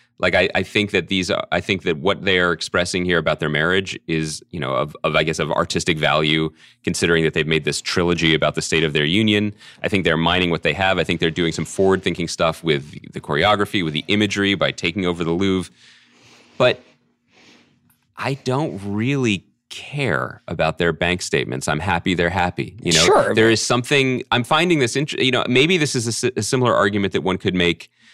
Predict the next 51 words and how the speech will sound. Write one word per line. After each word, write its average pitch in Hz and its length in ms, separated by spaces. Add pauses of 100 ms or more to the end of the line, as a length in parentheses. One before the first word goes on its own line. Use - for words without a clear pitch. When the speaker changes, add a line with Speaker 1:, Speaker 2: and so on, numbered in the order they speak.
(120)
Speaker 1:
about 98 200
a 90 60
T - 180
V 110 120
show, 73 260
which 76 180
is 73 280
that, 76 200
you - 80
know, 71 100
you, 82 240
you 90 200
put - 180
the - 80
conflict 113 560
in 67 280 (420)
and 85 100
that 107 140
makes 117 200
a - 40
good - 180
show. - 320
But - 80
the 90 80
show 104 200
about 95 180
how 87 100
everyone's 85 360
doing 82 200
fine, 82 420
I - 40
mean, 90 120
it's - 160
Jim 90 140
and 82 100
Pam 90 320
in 71 60
the 73 80
last 78 240
three 78 140
seasons 76 340
of 71 60
The 71 100
Office. 80 380
It's - 160
like, 78 180 (640)
we're 123 220
glad 107 340
they're 98 140
fine, 123 500 (400)
but 92 240